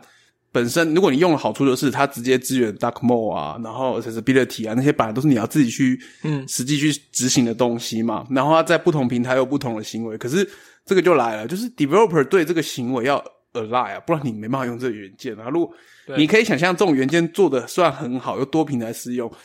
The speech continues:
Speaker 1: 但另外一个 trade off 就是你可能也可以理解说，
Speaker 2: 嗯。
Speaker 1: 它的可控性应该是很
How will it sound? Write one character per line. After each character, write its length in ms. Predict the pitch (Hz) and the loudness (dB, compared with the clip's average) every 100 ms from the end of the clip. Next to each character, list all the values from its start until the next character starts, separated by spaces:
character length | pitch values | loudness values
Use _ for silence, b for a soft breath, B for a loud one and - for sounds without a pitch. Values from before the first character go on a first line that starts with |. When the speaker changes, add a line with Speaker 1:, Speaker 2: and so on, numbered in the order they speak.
| B B | B B
Speaker 1:
但 360 | - 214 143 - _ _ _ | 0 0 0 -6 _ _ _
另 180 | 214 202 | -2 2
外 160 | 196 180 | 4 4
一 20 | |
个 120 | 151 | 4
trade 200 | - 170 | 2 2
off 160 | 160 120 | 2 2
就 80 | |
是 380 | 131 - 123 110 - | -2 -4 -4 -4 -6
你 180 | 120 110 _ _ | -8 -8 _ _
可 200 | - 139 | 0 2
能 100 | 123 | 2
也 80 | 117 | 0
可 140 | 170 | 2
以 60 | 160 | 2
理 200 | 110 127 | 0 -4
解 200 | 113 107 | -4 -4
说， 300 | - 123 123 b b b | -4 -4 -4 b b b
Speaker 2:
嗯。 140 | 147 | -12
Speaker 1:
它 140 | 123 170 | 0 2
的 100 | 147 | 4
可 220 | - 123 | 2 0
控 240 | 107 147 123 | 2 2 2
性 160 | 123 | 0
应 80 | 117 | 0
该 120 | 120 | 0
是 100 | 113 | -2
很 140 | 113 | -6